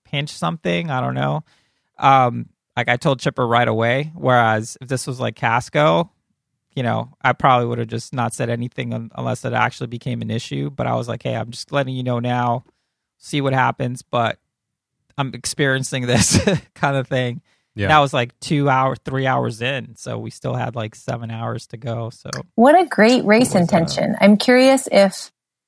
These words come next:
Speaker 3: through your experience of setting that intention to over communicate and doing it,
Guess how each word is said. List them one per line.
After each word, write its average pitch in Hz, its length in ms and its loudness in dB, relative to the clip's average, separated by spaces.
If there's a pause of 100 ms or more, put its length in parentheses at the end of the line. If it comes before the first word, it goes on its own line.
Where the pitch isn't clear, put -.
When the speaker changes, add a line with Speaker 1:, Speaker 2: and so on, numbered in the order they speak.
(220)
Speaker 3:
through 208 180 8
your 190 120 8
experience 190 760 4
of 165 180 4
setting 185 400 6
that 165 160 8
intention 165 500 2
to - 100 2
over 170 260 4
communicate 160 580 2
and 147 280 0
doing 202 320 6
it, 139 200 2